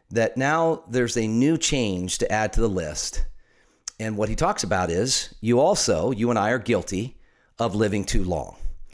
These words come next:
So we all know that Social Security favors what really is low income workers, right? Because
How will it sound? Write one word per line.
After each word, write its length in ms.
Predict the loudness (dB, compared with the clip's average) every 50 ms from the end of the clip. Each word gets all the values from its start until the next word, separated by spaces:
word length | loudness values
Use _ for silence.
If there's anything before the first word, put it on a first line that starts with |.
| -20 -20 -20 -20 -20 -20 _ _ _ -8
So 160 | -2 0 2
we 100 | 2 4
all 100 | 4 4
know 100 | 2 2
that 60 | 2 2
Social 160 | 2 0 0
Security 300 | 0 -2 0 0 0 0
favors 640 | 0 2 2 2 4 4 2 2 0 0 -4 -4 -8 -12 -18 -18 -18 -8 -4
what 200 | 0 0 0 -2
really 600 | -2 0 2 2 4 4 4 2 0 -2 -4 -10 -10 -6
is 360 | -2 -2 0 0 -2 -4 -4 -4
low 440 | -2 0 2 4 4 4 4 2 2 0
income 440 | -2 -2 -2 0 0 -2 0 0
workers, 600 | 2 2 2 0 0 -4 -8 -8 -6 -6 -6 -6 -8 -10 -10
right? 440 | -6 -4 -2 -2 -2 -4 -4 -10 -20 -20 -20 -20 -20 -20 _ _ -6
Because 540 | -6 -4 0 2 2 2 2 0 -2 -2